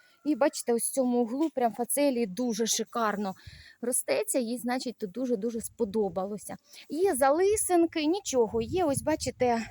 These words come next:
е, і бур'ян росте, нічого, я його все разом перекопаю і буде все добре. Е, баклажани також треба буде прибирати, тому що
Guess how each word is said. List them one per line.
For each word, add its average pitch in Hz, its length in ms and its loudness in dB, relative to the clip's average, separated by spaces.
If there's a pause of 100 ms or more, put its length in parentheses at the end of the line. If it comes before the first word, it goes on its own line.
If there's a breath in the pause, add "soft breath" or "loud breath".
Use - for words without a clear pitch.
(100)
е, 240 360 4
і 269 100 0
бур'ян 349 640 2
росте, 349 440 0 (420 loud breath)
нічого, 254 280 0
я 339 160 2
його 269 160 0
все 311 280 2
разом 233 460 0
перекопаю 339 840 2
і 233 140 -8
буде 226 300 -6
все 214 220 -6
добре. 180 360 -8
Е, 196 40 -20 (1300 loud breath)
баклажани 370 640 2
також 392 340 -2
треба 302 300 -4
буде 262 260 -6
прибирати, 277 600 -2
тому 240 300 -4
що 247 300 0